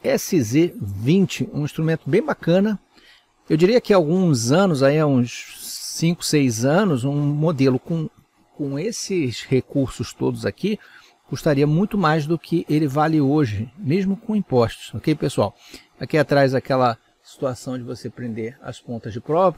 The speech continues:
pra você poder fazer medidas em quadros elétricos, aqui mantendo aqui uma certa distância, mantendo o isolamento.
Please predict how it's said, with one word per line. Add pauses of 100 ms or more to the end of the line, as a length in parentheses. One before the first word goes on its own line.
pra
você
poder
fazer
medidas
em
quadros
elétricos,
aqui
mantendo
aqui
uma
certa
distância,
mantendo
o
isolamento.